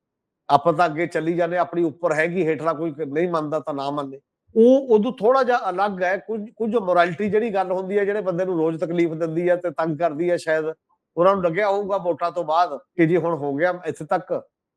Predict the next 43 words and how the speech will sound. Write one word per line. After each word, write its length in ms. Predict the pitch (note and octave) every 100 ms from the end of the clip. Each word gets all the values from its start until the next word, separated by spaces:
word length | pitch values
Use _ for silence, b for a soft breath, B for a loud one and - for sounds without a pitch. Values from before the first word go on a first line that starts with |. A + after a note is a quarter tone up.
| _ _ -
ਕਿ 220 | D#3 C#3+
ਸੁ-, 220 | - D3+
ਸੁਣਿਆ 340 | - E3+ F#3+ G#3
ਕਿ 160 | G#3
ਪਿਛਲੇ 380 | F3+ F3 E3+ F#3
ਦਿਨਾਂ 220 | F3 F#3+
'ਚ 100 | F#3
ਉਹ 80 | G3+
ਮਿਲ 220 | D#3+ C#3+
ਕੇ 160 | C3 G3+
ਵੀ 140 | F#3+
ਆਏ, 280 | D#3 C#3+ D#3
ਪ੍ਰਾਈਮ 380 | E3+ _ D3+ D3
ਮਿਨਿਸਟਰ 260 | E3 -
ਨੂੰ 140 | E3+ F#3
ਵੀ 60 |
ਮਿਲਣ 260 | F3 D#3 D3+
ਦੀ 180 | D3+ D#3
ਗੱਲ 220 | D3 C#3+
ਸੀ, 160 | D#3+ D3+
ਹੋਮ 200 | C#3 C#3+
ਮਿਨਿਸਟਰ 300 | D3 - D3+
ਨੂੰ 100 | E3
ਵੀ 80 |
ਮਿਲਣ 260 | D#3 C#3 C#3
ਦੀ 140 | C#3
ਗੱਲ 180 | C3 B2
ਸੀ। 160 | - D3+ _ _ _ _
ਸ਼ਾਇਦ 220 | F3+ F#3+
ਉਦੋਂ 220 | G#3 G3+ A3+
ਹੀ 80 |
ਉਹ 80 | A#3+
ਕਹਿ 320 | - G#3+ A#3
ਆਏ 140 | G#3 F#3+
ਹੋਣ 320 | E3+ F#3 G3
ਕਿ 200 | F3 F3+
ਜੀ 140 | E3+
ਤੁਸੀਂ 260 | F3 C#3+ F3
ਉਹ 140 | D#3
ਕੋਈ 140 | D#3 E3
ਹੋਰ 240 | C3+ C#3
ਦੇਖ 260 | C3 B2 B2
ਲਓ, 140 | C3